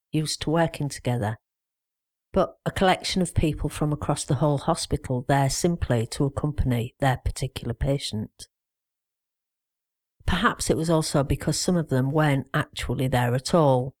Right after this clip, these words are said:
but having a forbidden smoke in the grounds while their colleagues took on responsibility for keeping an eye on double the number of patients they were technically supposed to supervise. Perhaps it was because problems in O T were comparatively rare.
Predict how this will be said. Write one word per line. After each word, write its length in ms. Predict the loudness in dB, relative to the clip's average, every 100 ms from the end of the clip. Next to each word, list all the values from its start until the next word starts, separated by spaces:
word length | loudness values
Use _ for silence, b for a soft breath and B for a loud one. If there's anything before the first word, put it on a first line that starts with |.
| _
but 160 | -8 -2
having 300 | 0 0 -2
a 40 |
forbidden 480 | -2 0 0 0 0
smoke 440 | 0 0 0 0
in 60 | 0
the 80 | 0
grounds 520 | 2 2 2 -2 -4
while 160 | -2 0
their 140 | -2
colleagues 500 | -2 0 0 0 -4
took 220 | -6 -4
on 160 | -2 0
responsibility 1040 | -2 0 0 0 -2 0 0 0 -4 -4 b b b _
for 80 | -6
keeping 420 | 0 0 2 2
an 80 | 2
eye 300 | 2 2 0 -4
on 220 | -4 -2 0
double 280 | 0 2
the 120 | 0 0
number 260 | 0 -2
of 160 | -6 -2
patients 520 | 0 0 -2 -6 -6
they 140 | -2
were 120 | -2 -2
technically 640 | -4 -6 -6 -8 -6 -6
supposed 520 | -6 -4 0 0 -2
to 80 | -6
supervise. 800 | -4 -2 -4 -4 -4 -4 -8 -14 -20 _ _ _ _ _ _ _ _ _ _ _ _ _ _ _ _ _ _ _ _ 0
Perhaps 440 | 2 4 2 0
it 60 | -2
was 140 | -2
because 320 | -2 -2 -2
problems 500 | 2 2 4 2 2
in 140 | 2 2
O 100 | 2
T 240 | 0 -2
were 120 | -2
comparatively 840 | -2 0 2 2 2 0 -4 -2 -2
rare. 440 | 0 0 -2 -4